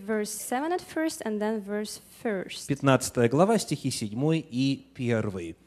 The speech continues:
Speaker 2: «Сказываю вам, что так на небесах более радости будет об одном грешнике кающемся,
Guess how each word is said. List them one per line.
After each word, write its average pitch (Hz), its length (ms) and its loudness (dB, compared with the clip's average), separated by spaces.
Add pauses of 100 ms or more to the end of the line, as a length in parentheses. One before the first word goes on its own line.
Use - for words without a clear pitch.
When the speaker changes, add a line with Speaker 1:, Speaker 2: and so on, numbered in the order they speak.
(300)
Speaker 2:
«Сказываю 214 760 6
вам, 139 280 4
что - 260 0
так 233 360 4
на 196 60 4
небесах 185 720 6
более 185 480 10
радости 185 560 6
будет 170 540 4 (340)
об 135 220 4
одном 196 680 6 (180)
грешнике 180 840 4
кающемся, 147 1160 2